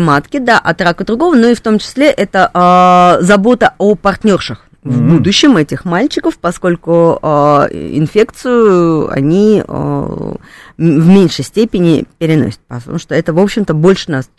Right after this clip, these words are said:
Speaker 1: на-, направлено на, а, проф-, э, защиту женщин.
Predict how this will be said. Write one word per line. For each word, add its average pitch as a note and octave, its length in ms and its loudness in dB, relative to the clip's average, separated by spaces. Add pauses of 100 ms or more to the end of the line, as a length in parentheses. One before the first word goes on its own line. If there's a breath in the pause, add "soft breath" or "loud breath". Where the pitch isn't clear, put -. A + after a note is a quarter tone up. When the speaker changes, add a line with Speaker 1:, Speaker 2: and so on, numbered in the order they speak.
Speaker 1:
на-, C#3+ 200 -2
направлено E3 640 -2
на, D#3 340 -2 (160)
а, D3 360 -6 (440 loud breath)
проф-, D3+ 240 -8
э, C#3+ 220 0
защиту D3+ 540 -2 (340)
женщин. C#3+ 460 -4